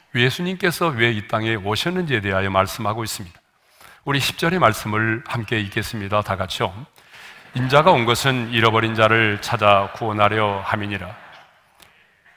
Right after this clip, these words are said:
예수님께서 이 땅에 오신 목적에 대해서 말씀을 하십니다. 예수님이 왜 이 땅에 오셨나요? 잃어버린 자를 찾아 구원하기 위함이라고 말씀하십니다. 예수님의 생애는 잃어버린 자를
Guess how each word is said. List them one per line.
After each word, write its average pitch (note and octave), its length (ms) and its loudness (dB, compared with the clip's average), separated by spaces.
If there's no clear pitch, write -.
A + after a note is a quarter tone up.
예수님께서 G3+ 560 0
이 D#3+ 100 0
땅에 D#3+ 220 2
오신 C3+ 380 0
목적에 D3 440 -4
대해서 G2+ 560 -2
말씀을 G2+ 680 -2
하십니다. - 640 -8
예수님이 G#2 340 -4
왜 G#2 140 -4
이 G2+ 60 -8
땅에 G#2+ 180 -4
오셨나요? G#2 540 -4
잃어버린 C#3 480 -4
자를 B2 480 2
찾아 G2+ 500 -2
구원하기 A#2+ 680 -2
위함이라고 G#2 640 0
말씀하십니다. G#2 680 -2
예수님의 E3+ 520 0
생애는 B2 600 0
잃어버린 A2 440 0
자를 G#2+ 500 2